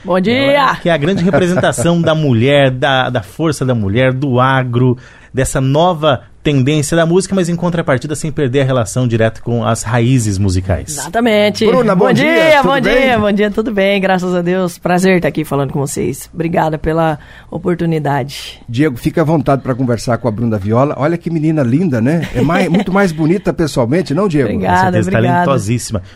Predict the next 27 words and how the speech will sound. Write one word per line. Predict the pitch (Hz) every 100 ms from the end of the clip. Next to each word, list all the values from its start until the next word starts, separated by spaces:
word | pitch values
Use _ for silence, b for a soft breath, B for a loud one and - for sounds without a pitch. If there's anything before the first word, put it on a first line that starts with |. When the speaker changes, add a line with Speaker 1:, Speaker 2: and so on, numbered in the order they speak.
| B
Speaker 2:
Bruno, | 170 175
a | 135
gente | 135
percebe | - 151 - 151
que | - 143
o | 113
agro, | 143 117 104
ele | 98
tem | 131
uma | 127
representação | 117 110 107 101 101 127 123 - B B B
gigantesca | 101 123 131 101 - 131 - -
na | 101
economia, | 104 98 110 98 104 110 92 92 b b b
é, | 107 104 98 92
é, | 90
do | 101
nosso | 107 -
país, | - 101 110 - - - 104
né? | 107
O | 107
Brasil | 113 104 90 120 143
é |
Speaker 1:
Opa. | 127 110
Speaker 2:
movido | 95 127 120 117 B B B
ao | 123 113 107
agro. | 110 110 92 87